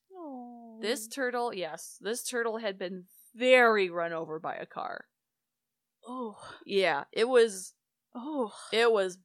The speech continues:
Speaker 2: bad.
Speaker 1: Wow.
Speaker 2: Um,
Speaker 1: I imagine its hard shell is the only thing that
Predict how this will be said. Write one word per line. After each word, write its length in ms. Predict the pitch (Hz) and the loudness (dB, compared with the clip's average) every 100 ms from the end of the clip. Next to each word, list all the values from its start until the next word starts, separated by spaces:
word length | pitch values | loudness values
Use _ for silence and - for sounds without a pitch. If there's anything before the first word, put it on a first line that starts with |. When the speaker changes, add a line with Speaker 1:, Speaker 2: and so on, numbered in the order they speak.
| _ _ | _ _
Speaker 2:
bad. 460 | 180 - - - 196 _ _ _ | -4 -4 -6 -8 -12 _ _ _
Speaker 1:
Wow. 560 | 226 240 220 185 170 | -8 -4 -2 -2 -2
Speaker 2:
Um, 160 | 165 185 _ _ _ _ _ _ _ _ _ _ _ _ _ _ 269 | -6 -12 _ _ _ _ _ _ _ _ _ _ _ _ _ _ -16
Speaker 1:
I 60 | |
imagine 420 | 233 240 247 247 | -8 -4 -4 -6
its 320 | 220 214 - - | -12 -12 -12 -12
hard 440 | - - 226 214 | -14 -8 -8 -6
shell 400 | - - 226 208 | -8 -4 -2 -4
is 140 | 180 - | -6 -10
the 120 | 190 | -12
only 200 | 196 190 | -12 -16
thing 260 | - 202 185 | -16 -14 -14
that 140 | - | -14